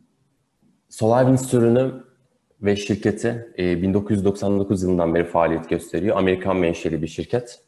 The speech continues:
E, merkezi Texas'ta, Singapur'da ve İrlanda'da, e, technical support, e, imkanı da sağlayan ofisleri mevcut.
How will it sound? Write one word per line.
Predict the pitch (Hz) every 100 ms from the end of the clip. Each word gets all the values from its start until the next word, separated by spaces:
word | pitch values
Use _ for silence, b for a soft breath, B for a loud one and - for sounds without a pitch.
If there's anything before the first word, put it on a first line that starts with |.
| _ 82
E, | 85 82 82
merkezi | 87 90 - 87 85
Texas'ta, | 98 - 85 80 -
Singapur'da | 113 - 87 92 - 85 82
ve | 90 95
İrlanda'da, | 90 87 87 82 80 113 127 b b b _
e, | - 87 82
technical | - 104 98 -
support, | 95 95 - 95 - - _ _ _ _
e, | _ - _ _ _ _ _ -
imkanı | 98 - 90 90
da | 87
sağlayan | 87 85 85 101 117 113
ofisleri | - 92 - 90
mevcut. | 87 85 87 120